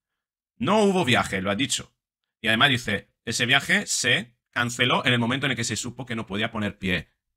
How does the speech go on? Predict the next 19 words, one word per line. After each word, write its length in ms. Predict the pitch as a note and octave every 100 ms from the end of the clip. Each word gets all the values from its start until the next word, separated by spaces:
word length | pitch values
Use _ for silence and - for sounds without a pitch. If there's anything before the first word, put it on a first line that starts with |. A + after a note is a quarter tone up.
| _
en, 460 | F#2+ F2+ E2 - _ _ _ _ _ _ _ _ _ G#2
en, 100 | G2
en, 340 | - G2+ F2+
en 100 | -
España. 440 | F#2+ - D#3 - _ _ _ _
Entonces 280 | C3+ F#3+ B3
está 140 | A#3+
diciendo 360 | G#3 G3 F3 D#3+
Pedro 240 | E3+ D#3+
Sánchez 320 | D#3 D#3+ D#3
que 280 | C#3 C#3+ B2 _
Delcy 260 | E3+ F#3 F#3+
Rodríguez 380 | E3 E3 E3+ D#3
nunca 300 | E3 - C3
vino, 220 | F#3 A#3+
que 80 | D3+
es 80 |
decir, 220 | E3+ A2+ - _ _ _ _ _
está 760 | D3 - - _ F#3+ B3+ C#4+